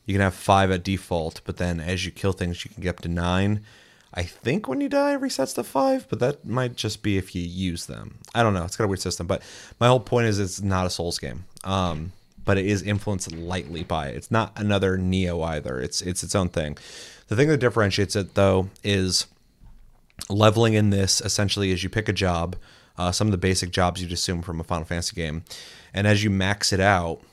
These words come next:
it'll have two avenues at the bottom of the skill tree for that job that you're playing that will lead into two other jobs. But to get those jobs, you have to also complete another job that leads into it as well. So maybe you need, um,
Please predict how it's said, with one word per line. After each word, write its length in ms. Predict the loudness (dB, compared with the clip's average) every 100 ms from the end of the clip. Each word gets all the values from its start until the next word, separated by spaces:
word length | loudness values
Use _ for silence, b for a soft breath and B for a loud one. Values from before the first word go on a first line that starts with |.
| -8
it'll 160 | -4 0
have 280 | 0 0 0
two 220 | 2 4
avenues 460 | 4 2 0 0
at 80 | -4
the 60 | -2
bottom 260 | 0 0
of 80 | -4
the 80 | -4
skill 320 | -2 0 0
tree 260 | 0 -4 -6
for 160 | -6
that 360 | -4 -4 -4 -8 -10
job 360 | -2 2 2 2
that 60 | -4
you're 60 |
playing 400 | -6 -6 -6 -4
that 120 | -2 -2
will 80 |
lead 220 | 0 -2 -2
into 240 | -4 -6
two 340 | -6 -2 -2
other 240 | -2 -6 -6
jobs. 560 | -8 -10 -12 -6 -6 B B B B B B B B -2
But 120 | 0
to 80 | 2
get 140 | 2 2
those 160 | 2
jobs, 340 | 4 4 4 2
you 60 |
have 140 | 0 0
to 60 |
also 460 | -2 0 0 0 -2
complete 560 | -8 -8 -2 -2 -2 -6
another 400 | -4 0 2 0
job 520 | 0 -4 -4 -8 -12 -4
that 140 | -2
leads 260 | 0 -2 -4
into 160 | -6
it 80 | -6
as 140 | -6 0
well. 420 | 2 2 -2 -6 -8
So 240 | -4 -2 0
maybe 300 | 0 0 -2
you 160 | -2
need, 420 | 0 0 -2 -4 -6
um, 480 | -6 -6 -8 -10